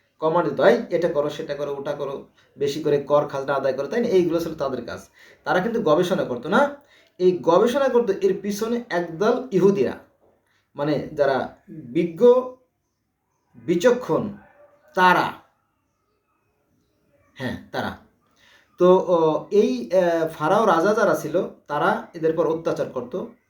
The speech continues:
অন্যায়ভাবে অত্যাচার করত, আহ, অনেক সময় মেরে ফেলতো, হুম, নানান ধরনের, আহ, শাস্তি দিত। এইগুলো তাদের কাছে পছন্দ ছিল না।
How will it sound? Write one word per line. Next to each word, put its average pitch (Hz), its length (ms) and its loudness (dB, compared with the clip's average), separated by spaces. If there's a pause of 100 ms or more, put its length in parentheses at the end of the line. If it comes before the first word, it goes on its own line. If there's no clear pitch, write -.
(360)
অন্যায়ভাবে 160 440 2
অত্যাচার 156 400 -4
করত, 165 260 -6
আহ, - 1040 -6
অনেক 160 140 -2
সময় 160 280 -2 (120)
মেরে 175 300 4
ফেলতো, 165 460 -2 (180)
হুম, 190 100 -10
নানান 156 340 -2
ধরনের, 165 220 -4
আহ, - 1160 -12
শাস্তি 175 420 0
দিত। 170 300 -4 (360)
এইগুলো 202 480 2
তাদের 160 280 -4
কাছে 196 360 -6 (300)
পছন্দ 127 380 -8
ছিল 117 200 -10
না। 151 340 2